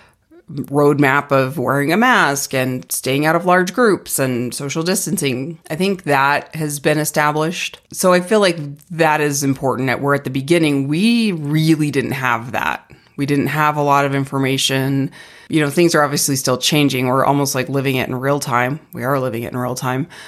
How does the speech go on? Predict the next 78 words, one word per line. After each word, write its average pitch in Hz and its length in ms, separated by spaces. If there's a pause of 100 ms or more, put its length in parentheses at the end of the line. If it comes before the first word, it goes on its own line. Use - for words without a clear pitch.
(320)
I 151 120
think 143 260
now 139 720 (200)
we 143 160
do 143 200
kinda 139 260
get 135 160
to - 60
that 127 160
point 135 220
where, 127 240 (180)
okay, 151 200
now 139 180
that 123 80
we 139 100
have 131 80
more 131 160
information, 131 440
we 123 100
can 131 120
kinda 127 180
weigh 123 160
our 117 100
decisions 127 480
a 127 60
little 139 360
bit 202 140
differently, 226 520 (140)
to 175 100
where 170 140
at 147 100
least 151 260
we 151 80
know 143 200
that, 135 180
like, - 420 (200)
I 180 100
wanted 202 300
to 180 80
say, 180 120
like, 160 200
if 147 160
we 160 100
go 160 160
out 156 100
in 147 80
a 143 40
group, 147 320
it's, - 340
it's, - 400 (240)
is 135 140
that 143 160
a 131 40
huge, 165 320
huge 196 160
risk? 202 300
Or 143 60
if 139 100
you 135 80
wear 131 140
a 127 40
mask, 151 380
do 151 80
you 139 60
have 131 120
less 143 220
of 185 60
a 185 80
risk? 190 280
You 190 80
know, 190 120
like, 185 180
you 175 100
kind 175 240
of 170 80
have 156 280
more 147 160
information 139 600